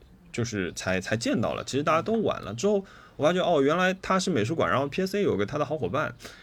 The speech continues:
然后那个就带我们进去看，看那个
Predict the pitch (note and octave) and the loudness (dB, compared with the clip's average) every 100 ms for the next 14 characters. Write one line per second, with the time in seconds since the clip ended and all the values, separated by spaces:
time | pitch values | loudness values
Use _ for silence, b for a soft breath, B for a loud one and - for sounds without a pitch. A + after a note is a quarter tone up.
0 | B - A2+ C#3+ D3 C3 A#2 A2 G#2+ G#2+ | B 0 0 2 0 2 2 2 2 -2
1 | - - E3 - C4 F2+ F2 G2 D#3+ C#3 | -8 -4 -4 2 4 4 0 -4 -4 -4
2 | - B3+ C3+ F2 - - - C3+ B2+ G2 | -2 0 0 -2 -8 -6 -2 0 0 0
3 | F2+ D#2 | -2 -2